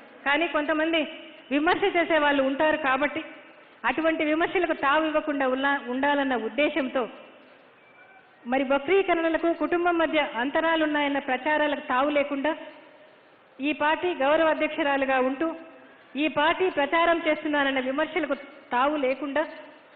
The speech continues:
గౌరవాధ్యక్షురాల పదవిలో ఈ పార్టీలో ఇలా కొనసాగటం సరికాదన్న నిర్ణయానికి వచ్చాను. ఎందుకంటే మొన్నటికి మొన్న మనం చూసాం, నేను రాయని, నేను చెయ్యని సంతకంతో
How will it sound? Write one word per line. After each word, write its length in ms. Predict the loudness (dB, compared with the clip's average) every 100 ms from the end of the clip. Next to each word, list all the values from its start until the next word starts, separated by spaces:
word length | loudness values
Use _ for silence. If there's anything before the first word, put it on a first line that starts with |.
| -20 -20 -20 -2
గౌరవాధ్యక్షురాల 840 | 2 4 6 4 2 0 0 0 0
పదవిలో 520 | 0 0 2 2 0 -2 -16 -20 -20 -20 -20 -20 -6
ఈ 160 | 0 2
పార్టీలో 500 | 2 2 2 2 4
ఇలా 240 | 4 2
కొనసాగటం 680 | 0 -2 0 0 0 -2 -4 -8 -18 -20 -12 -4
సరికాదన్న 600 | -4 -2 0 2 2 0
నిర్ణయానికి 580 | -2 0 0 0 0 -4
వచ్చాను. 340 | -4 -4 -6 -12 -20 -20 -20 -20 -20 -20 -20 -20 -20 _ _ -20 -20 -20 -20 _ _ _ _ _ _ _ -6
ఎందుకంటే 600 | 0 2 2 2 2 2 0 -6 -18 -20 -20 -20 -20 -20 -20 -20 _ -10
మొన్నటికి 440 | -4 -2 0 0 0
మొన్న 220 | 0 0
మనం 260 | 0 -2 -2
చూసాం, 320 | -4 -2 -4 -6 -14 -20 -20 -20 -20 -20 _ _ -20 -20 -20 _ _
నేను 300 | -8 -4 -4
రాయని, 600 | -2 0 0 -2 -4 -4
నేను 220 | -4 -4 -4
చెయ్యని 440 | -4 -2 0 0
సంతకంతో 680 | 0 0 0 0 2 0